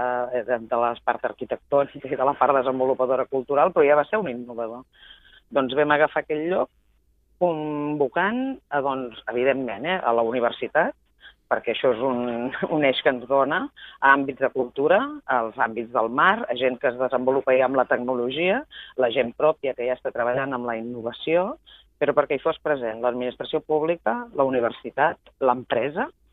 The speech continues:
i l'usuari a l'hora de treballar tots els projectes, les entitats i Biocomerç, o sigui, no únicament un únic sector,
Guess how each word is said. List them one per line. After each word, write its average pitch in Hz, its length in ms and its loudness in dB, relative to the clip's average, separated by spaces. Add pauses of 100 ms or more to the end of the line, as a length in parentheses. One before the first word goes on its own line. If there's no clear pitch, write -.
(300)
i 180 80 6
l'usuari 127 580 4
a 139 100 4
l'hora 120 220 -2
de 117 100 -4
treballar 123 360 2
tots 151 160 0
els - 120 -8
projectes, 117 560 -6 (480)
les 123 200 4
entitats 120 720 0
i 123 480 0
Biocomerç, 131 760 0
o 131 80 -12
sigui, 127 500 -2 (100)
no 156 160 -2 (160)
únicament 135 540 0 (340)
un 147 120 -2
únic 135 280 -6
sector, - 580 0